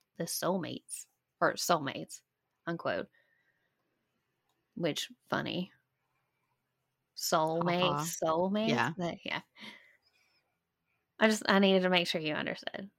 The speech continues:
Speaker 2: Yeah.
Speaker 1: Let me over-explain it to you.
Speaker 2: <laughs> That is so good. Okay, better?
Speaker 1: Yes, thank you.
Speaker 2: You're welcome.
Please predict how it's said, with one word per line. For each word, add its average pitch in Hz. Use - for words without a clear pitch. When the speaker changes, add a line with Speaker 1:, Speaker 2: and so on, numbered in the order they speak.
Speaker 2:
Yeah. -
Speaker 1:
Let 185
me 170
over-explain 180
it 175
to -
you. -
Speaker 2:
<laughs> 240
That 254
is 277
so 269
good. 262
Okay, -
better? 165
Speaker 1:
Yes, -
thank 170
you. -
Speaker 2:
You're 151
welcome. -